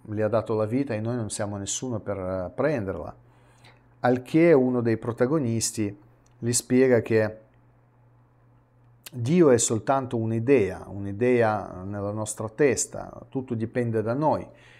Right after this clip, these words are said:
e quindi noi siamo liberi. E quindi questo concetto di libertà,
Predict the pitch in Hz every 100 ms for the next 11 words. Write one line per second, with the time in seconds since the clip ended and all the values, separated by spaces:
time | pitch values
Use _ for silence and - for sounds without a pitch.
0 | - - 113 139 123 123 147 147 - 131
1 | 127 127 143 113 101 - - _ _ _
2 | _ _ _ - 127 180 185 151 147 -
3 | 147 - 143 147 131 - 220 165 139 135
4 | 120 120 - 98 90 -